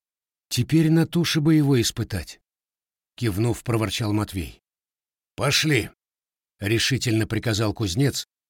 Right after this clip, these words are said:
радостно улыбнувшись. Не отвязывая шашки от столба, Матвей поспешил следом за отцом. Выйдя на улицу,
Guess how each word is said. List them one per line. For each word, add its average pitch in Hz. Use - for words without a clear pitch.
радостно 107
улыбнувшись. 98
Не 107
отвязывая 135
шашки 139
от 117
столба, 120
Матвей 120
поспешил 131
следом 117
за 107
отцом. 69
Выйдя 135
на 117
улицу, 147